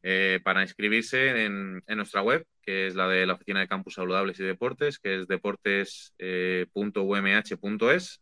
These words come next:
Ahí tenemos toda la información respecto, eh, a la, al formulario en el que se tienen que inscribir, en qué consiste la competición, y toda novedad o actualización, eh, la vamos colgando en esta página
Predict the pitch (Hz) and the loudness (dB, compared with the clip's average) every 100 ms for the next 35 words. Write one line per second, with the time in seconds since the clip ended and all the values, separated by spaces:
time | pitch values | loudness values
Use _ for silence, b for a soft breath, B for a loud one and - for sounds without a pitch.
0 | - 82 85 90 95 95 - 101 104 101 | -10 -2 0 0 -2 -2 -4 -2 -2 -2
1 | 107 104 101 113 117 120 107 95 104 98 | -4 -4 0 2 2 0 -2 -2 -2 -4
2 | - 95 95 90 - _ _ _ _ - | -2 -2 0 -4 -8 _ _ _ _ -6
3 | 90 90 87 87 85 85 80 73 82 82 | 0 2 4 4 4 2 0 0 -4 -4
4 | 90 90 90 87 87 85 90 87 87 82 | -4 2 4 4 0 -6 -6 -8 -6 -6
5 | - 95 117 135 139 131 95 107 90 92 | -4 -2 4 6 6 6 2 0 -4 -6
6 | - 92 92 95 95 98 - 131 143 151 | -2 -2 0 -4 -6 -6 -2 0 -2 -6
7 | _ _ _ - 95 110 110 110 110 110 | _ _ _ -6 -4 2 6 8 8 8
8 | 110 110 110 107 117 120 110 101 101 98 | 6 4 4 6 6 6 4 0 -2 -6
9 | 92 110 117 131 - 92 90 90 95 - | -6 -6 -4 -8 -8 -6 -2 -4 -6 -8
10 | 98 95 101 98 92 101 101 - 135 156 | -6 -6 -6 -8 -8 -6 -6 -6 -8 -10